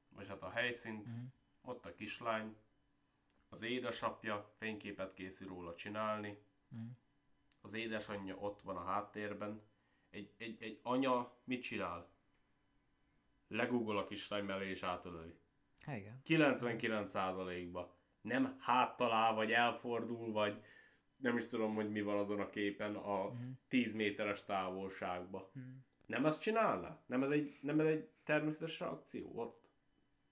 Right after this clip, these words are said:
Speaker 2: Az lenne, lehet, hogy készült is ilyen gép, nem tudom.
Speaker 1: Az is lehet, mondjuk.
Speaker 2: De lehet, hogy csak, mit tudom én, meglátott egy őzikét, vagy nem tudom, és akkor nézte,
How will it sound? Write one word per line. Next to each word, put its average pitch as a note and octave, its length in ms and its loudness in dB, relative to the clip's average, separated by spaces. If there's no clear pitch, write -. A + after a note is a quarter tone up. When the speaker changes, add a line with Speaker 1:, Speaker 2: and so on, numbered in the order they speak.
Speaker 2:
Az D#3 280 -4
lenne, B2+ 220 2
lehet, D3+ 200 2
hogy C#3 120 -4
készült C3+ 400 -4
is - 160 -8
ilyen A2+ 180 -2
gép, A2+ 200 -8
nem C3 160 -6
tudom. A2+ 320 -8
Speaker 1:
Az C#3+ 200 4
is - 80 -4
lehet, G2 220 0
mondjuk. G2+ 220 0
Speaker 2:
De D3+ 200 6
lehet, D#3 240 6
hogy D3+ 80 -2
csak, - 200 -8
mit D3 160 -4
tudom C3 180 -2
én, B2+ 60 0
meglátott C3 500 0
egy C3 140 -6
őzikét, A#2 580 -4
vagy A2 280 -10
nem B2 280 -8
tudom, A2 220 -10
és A2+ 180 -6
akkor C3 120 -6
nézte, C#3+ 600 0